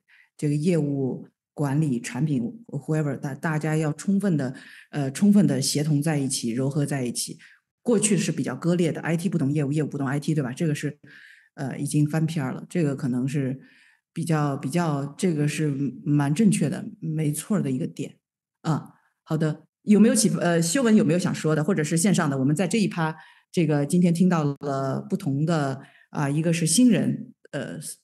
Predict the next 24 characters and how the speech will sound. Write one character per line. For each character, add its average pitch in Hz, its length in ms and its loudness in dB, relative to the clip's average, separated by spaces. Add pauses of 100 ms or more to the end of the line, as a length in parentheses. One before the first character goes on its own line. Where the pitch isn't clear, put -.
(300)
一 190 100 2
定 247 140 6
程 160 140 4
度 156 80 2
上 156 160 2
的 143 60 0
新 151 200 0
人， 135 160 2
一 135 80 2
个 165 140 0
是 139 460 -2
我 135 100 -4
们 139 140 0
的 175 260 4
<laughs> - 60 -
这 - 200 0
个 165 160 0 (360)
老 156 180 0
人 139 260 0
的 170 280 2
感 143 260 -4
受 180 160 2
到 160 160 0
的， 139 220 -4